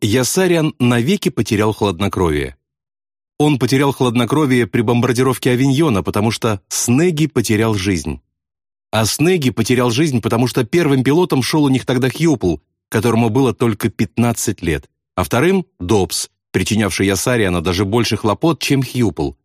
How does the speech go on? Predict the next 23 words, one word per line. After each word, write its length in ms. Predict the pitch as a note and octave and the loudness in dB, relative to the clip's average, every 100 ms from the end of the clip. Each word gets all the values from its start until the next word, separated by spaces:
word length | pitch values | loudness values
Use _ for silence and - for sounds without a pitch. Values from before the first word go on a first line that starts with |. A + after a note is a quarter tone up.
| _ _ - | _ _ -4
и 100 | F2+ | -2
предложивший 640 | A#2 A2 A2+ D3+ D3+ C3+ | 0 0 0 0 0 0
ему 200 | B2 B2 - | 2 0 0
убить 420 | A2 G2 C#3 - | -2 0 0 0
на 120 | G#2+ | -2
пару 340 | - A#2+ A#2 | 0 0 0
полковника 560 | G2 G#2 G2 G2 A2+ D#3 | 0 -2 0 0 0 0
Кошкарта. 600 | F#3 G#2 - - - D2 _ _ _ _ _ _ _ | 0 -2 -2 -8 -8 -12 _ _ _ _ _ _ _
Ясариан 540 | G2 A#2+ - F3 D3+ C3 | -2 0 0 0 2 0
знал, 260 | A2+ E3+ | 0 0
что 260 | C#3+ - B2+ | 0 0 -2
Хьюпл 520 | - C3+ C#3+ C3 B2+ - | 0 0 0 2 0 0
неплохой 520 | B2 B2+ C#3 - C3+ | 0 2 0 2 0
пилот, 320 | G2 G2+ G2 | 2 0 0
но 120 | C3 C#3 | 2 2
он 120 | C#3+ | 2
был 160 | F3 | 0
всего 300 | E3+ - D3+ | 0 0 2
лишь 220 | E3+ E3 D#3+ | 2 0 0
мальчишкой, 720 | D#3 D3 F#3+ E3+ - F2+ - _ _ _ | -2 0 -2 -2 0 -2 -4 _ _ _
и 80 | A#2+ | -2
Добс 460 | A2 A#2+ F#3 - - | 0 2 0 -2 -4
тоже 560 | F#3+ D#3+ C3 B2+ A2+ | 0 2 2 2 0